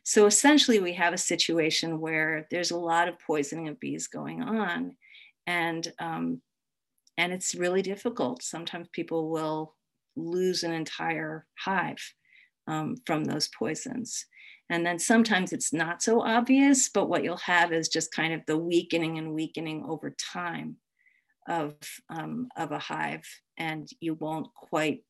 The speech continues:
it, it's not so obvious, but then when you test the wax from the hive, there's a buildup of these poisons in the wax itself. Um, so, you know, with, with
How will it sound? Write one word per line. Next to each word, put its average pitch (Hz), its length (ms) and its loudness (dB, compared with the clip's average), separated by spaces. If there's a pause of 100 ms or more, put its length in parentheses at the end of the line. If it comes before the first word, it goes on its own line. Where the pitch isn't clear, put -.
(400)
it, 156 180 -6
it's - 240 -8
not 156 220 0
so 156 260 -2
obvious, 165 560 -2
but - 140 -8
then 165 200 0
when 160 120 -2
you 160 100 -6
test - 540 -4 (180)
the 160 80 0
wax 180 540 0
from 170 160 -6
the 175 80 -4
hive, 170 500 -4 (440)
there's 170 180 -2
a 165 60 -4
buildup 165 580 -2
of 156 100 -8
these 165 200 -6
poisons - 880 -4 (100)
in 156 160 -4
the 160 80 -8
wax 156 380 -8
itself. - 480 -10 (840)
Um, 165 480 0 (560)
so, 202 560 8 (1400)
you 196 120 0
know, 185 180 4
with, 190 300 2 (420)
with 180 340 -2